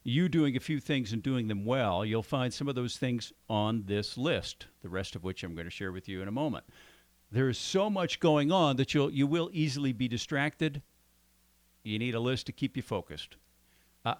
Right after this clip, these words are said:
I, uh, so this is, this is just so not revolutionary. But by the way, there, uh, what I'm sharing with you is lo-, mostly not revolutionary. You'll probably find that these eight things fit into one of three categories. One,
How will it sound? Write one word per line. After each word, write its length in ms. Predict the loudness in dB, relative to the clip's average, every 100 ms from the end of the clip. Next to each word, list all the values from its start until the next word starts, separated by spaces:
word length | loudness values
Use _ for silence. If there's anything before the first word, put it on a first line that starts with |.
| 2
I, 320 | 4 2 0 -4
uh, 140 | -4 -4
so 540 | 0 2 4 2 0 -8 -18 -20 -16
this 220 | -6 -4 -2
is, 200 | -4 -6 -6
this 220 | -4 -2
is 220 | -4 -6
just 260 | -4 -4 0
so 180 | 2 2
not 340 | 4 2 4
revolutionary. 800 | 4 6 4 2 2 0 0 0
But 300 | 2 0 4
by 180 | 4 6
the 120 | 6
way, 180 | 4 4
there, 200 | 0 -2
uh, 120 | -2
what 200 | -2 0
I'm 80 | -2
sharing 400 | 0 2 2 2
with 220 | 0 0
you 140 | 0 0
is 180 | 0 0
lo-, 180 | 0 0
mostly 840 | 0 2 2 -2 -2 -2 -2 -4
not 420 | -2 0 2 2
revolutionary. 760 | 4 2 2 2 0 -2 0 0
You'll 100 | 0
probably 480 | 2 2 2 0 0
find 340 | 2 2 2
that 120 | 0
these 220 | 0 2
eight 220 | 2 0 0
things 280 | 0 0
fit 200 | 0 2
into 200 | 2 2
one 180 | 0 0
of 80 | -2
three 220 | 0 0
categories. 720 | 2 0 0 0 -2 -4 -8 -14 -18 -20 -20 -20 _ _
One, 540 | 4 6 6 4 0